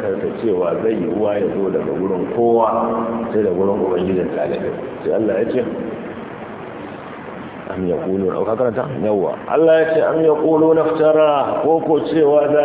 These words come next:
su ya kage shi, iftara, ya kage shi. Kaga tana nufin manzon Allah, ko cewa za su yi manzon Allah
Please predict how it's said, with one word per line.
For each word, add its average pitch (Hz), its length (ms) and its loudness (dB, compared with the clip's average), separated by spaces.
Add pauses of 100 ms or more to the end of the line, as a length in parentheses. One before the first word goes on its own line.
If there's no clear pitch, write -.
(160)
su 139 80 0
ya 135 360 2 (120)
kage 123 540 2 (100)
shi, 113 100 -2 (120)
iftara, 127 760 2 (140)
ya 139 140 2 (100)
kage 101 420 -2 (160)
shi. 87 140 -6 (800)
Kaga 107 240 0
tana 123 240 0
nufin 110 240 0
manzon 98 320 0
Allah, 98 320 0 (100)
ko 123 220 2
cewa 120 400 4
za 127 240 2
su 113 40 0
yi 131 220 0 (460)
manzon 110 480 0
Allah 139 720 2